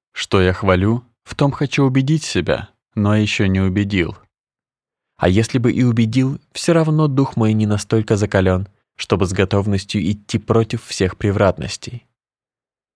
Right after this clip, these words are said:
Как шерсть одну краску впитывает сразу, другую только когда долго мокнет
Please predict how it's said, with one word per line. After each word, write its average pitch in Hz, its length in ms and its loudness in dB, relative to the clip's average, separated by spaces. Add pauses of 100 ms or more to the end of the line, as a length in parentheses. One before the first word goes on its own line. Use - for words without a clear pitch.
(440)
Как 127 220 0
шерсть - 580 -4 (120)
одну 101 280 0
краску 98 380 -2
впитывает 92 480 -2
сразу, 95 540 -2 (320)
другую 101 680 0 (200)
только 147 360 0
когда 127 300 0
долго 95 400 0
мокнет 90 480 -2